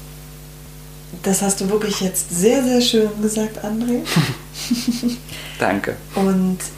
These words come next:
Speaker 1: ich glaube, dass wir das jetzt weitestgehend so auch im Raum stehen lassen dürfen, uns vielleicht selbst und persönlich Gedanken dazu machen, inwieweit wir sowas noch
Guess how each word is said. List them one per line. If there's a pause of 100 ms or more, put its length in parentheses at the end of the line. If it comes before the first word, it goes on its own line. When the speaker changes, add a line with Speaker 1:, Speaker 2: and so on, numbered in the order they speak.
(100)
Speaker 1:
ich
glaube,
dass
wir
das
jetzt (180)
weitestgehend
so
auch
im
Raum
stehen
lassen
dürfen,
uns
vielleicht (720)
selbst
und
persönlich
Gedanken
dazu
machen, (680)
inwieweit (240)
wir
sowas
noch